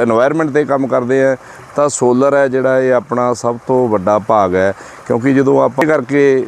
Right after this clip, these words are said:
ਮੇਰਾ ਜਿਹੜਾ ਮੋਹ ਹੈ, ਉਹ ਵਾਤਾਵਰਨ ਨਾਲ ਜੁੜੇ ਹੋਣ ਕਰਕੇ ਹੀ ਸੋਲਰ ਨਾਲ ਹੈ ਜੀ। ਜਿਹੜੀ ਮੋਟਰ 'ਤੇ ਆਪਾਂ ਖੜੇ ਆ ਜੀ, ਇਹ ਪੰਜ ਸਾਲ ਪਹਿਲਾਂ ਲੱਗੀਆਂ ਹੋਈਆਂ, ਇੱਕ ਇੱਧਰ ਹੈ, ਇੱਕ ਚਾਰ ਸਾਲ ਪਹਿਲਾਂ ਇੱਕ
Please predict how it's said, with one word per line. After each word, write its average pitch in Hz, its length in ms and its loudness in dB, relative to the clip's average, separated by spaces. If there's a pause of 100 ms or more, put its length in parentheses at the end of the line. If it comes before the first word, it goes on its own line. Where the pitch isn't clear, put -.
ਮੇਰਾ 113 240 0
ਜਿਹੜਾ 110 380 0 (180)
ਮੋਹ 120 260 4
ਹੈ, 120 160 2
ਉਹ 117 120 0
ਵਾਤਾਵਰਨ 131 540 0
ਨਾਲ 131 420 0
ਜੁੜੇ 117 240 0
ਹੋਣ 113 200 -2
ਕਰਕੇ 110 320 -2
ਹੀ 104 220 0
ਸੋਲਰ 92 220 -2
ਨਾਲ 85 240 -4
ਹੈ 71 60 -12
ਜੀ। 73 420 -8
ਜਿਹੜੀ 160 200 4
ਮੋਟਰ 156 260 0
'ਤੇ 139 160 0
ਆਪਾਂ 143 220 0
ਖੜੇ 123 320 0
ਆ 135 100 2
ਜੀ, 139 200 2
ਇਹ 143 100 2 (120)
ਪੰਜ 127 180 0
ਸਾਲ 131 240 0
ਪਹਿਲਾਂ 131 280 0
ਲੱਗੀਆਂ 107 380 0
ਹੋਈਆਂ, 110 260 0
ਇੱਕ - 140 -4
ਇੱਧਰ 98 280 0
ਹੈ, 123 160 2
ਇੱਕ 117 540 0 (240)
ਚਾਰ 101 180 2
ਸਾਲ 104 240 -2
ਪਹਿਲਾਂ 107 280 0
ਇੱਕ 104 80 -4